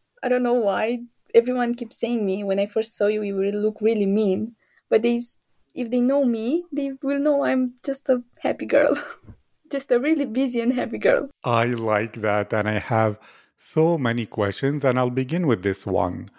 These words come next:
Speaker 2: You said that will say you're the crazy kind who is into spiritual stuff, et cetera. Can you tell me more about that? What does it mean for you to be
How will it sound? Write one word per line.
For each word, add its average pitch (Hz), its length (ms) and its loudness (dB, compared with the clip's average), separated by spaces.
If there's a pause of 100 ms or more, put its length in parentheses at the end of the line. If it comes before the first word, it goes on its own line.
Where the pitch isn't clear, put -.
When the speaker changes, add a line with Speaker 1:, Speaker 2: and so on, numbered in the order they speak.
(500)
Speaker 2:
You 190 180 0
said 127 400 0
that 110 120 2
will 107 140 -4
say 104 300 0
you're 104 500 2 (320)
the 107 180 -2
crazy 120 500 0
kind 110 640 0
who 104 240 0
is 101 180 0
into 104 360 -2
spiritual 117 680 -2
stuff, 107 680 0
et 101 220 -6
cetera. 120 640 0 (640)
Can 214 160 0
you 240 120 4
tell 139 220 -2
me 139 160 -2
more 123 600 0
about 104 400 0
that? 101 320 0
What 156 220 0
does 139 160 2
it - 160 -6
mean 120 460 0
for 107 240 0
you 101 380 0
to 107 180 -2
be 98 340 -2